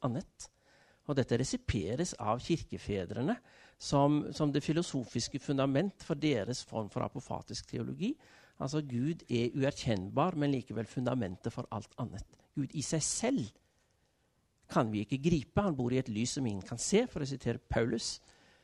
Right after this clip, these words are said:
i den sammenhengen. Men han er den bærende virkelighet i alt vi ser.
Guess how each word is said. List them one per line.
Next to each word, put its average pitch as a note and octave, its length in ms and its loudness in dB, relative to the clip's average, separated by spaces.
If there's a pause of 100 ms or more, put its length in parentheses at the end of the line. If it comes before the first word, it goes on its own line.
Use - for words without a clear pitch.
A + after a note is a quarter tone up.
(160)
i D#3 80 0
den C3+ 140 2
sammenhengen. D3+ 500 2 (720)
Men E3 400 8
han E3 320 8
er C3+ 240 4
den C#3+ 160 4
bærende A#2 920 2 (260)
virkelighet C3 1040 0
i G#2+ 140 -6 (260)
alt - 480 -6
vi F2 220 -6 (260)
ser. - 400 -8